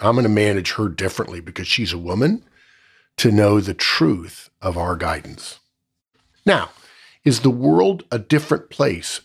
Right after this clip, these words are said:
than it was several years ago when this data was gathered? Surely it is. But at the same time that pop culture suggests that race and gender are even more of an issue,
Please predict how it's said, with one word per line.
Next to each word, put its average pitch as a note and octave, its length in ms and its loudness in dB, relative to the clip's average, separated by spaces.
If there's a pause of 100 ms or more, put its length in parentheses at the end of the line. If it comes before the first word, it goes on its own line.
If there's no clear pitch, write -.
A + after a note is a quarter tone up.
(120)
than G#2+ 140 -2
it G2+ 100 -4
was G#2+ 460 0
several C#3+ 440 2
years G2 320 -2
ago E2+ 400 -4
when F2+ 260 -4
this G2 200 0
data F#2 380 -4
was F2+ 240 -8
gathered? - 540 -8 (840)
Surely B2 540 2
it D#2+ 80 -8
is. - 440 -12 (1400)
But C#3 80 2
at C#3+ 80 4
the E3 100 2
same A#3+ 280 0
time D#3 380 -2
that G2 220 -14
pop A#2+ 280 -2
culture A2+ 420 -4
suggests G2 640 -8
that - 120 -18
race F#2 300 -6
and E2+ 100 -12
gender F2+ 380 -6
are E2+ 220 -6
even G2 340 0
more A#2 400 2
of F2 100 -14
an F2+ 120 -8
issue, - 480 -10